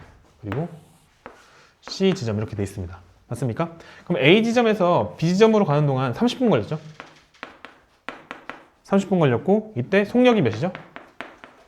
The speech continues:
속력이 팔십 킬로미터 per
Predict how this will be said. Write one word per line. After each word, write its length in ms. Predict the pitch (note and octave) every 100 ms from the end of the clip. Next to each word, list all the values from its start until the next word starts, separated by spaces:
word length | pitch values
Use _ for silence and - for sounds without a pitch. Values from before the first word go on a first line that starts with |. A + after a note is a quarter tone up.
| - -
속력이 500 | G3 G3 D3+ G3 G3+ - - - - - - _ _
팔십 540 | - A3+ A3+ - A3+ -
킬로미터 540 | - A3+ G3+ - A3 A3 - _ -
per 280 | - A3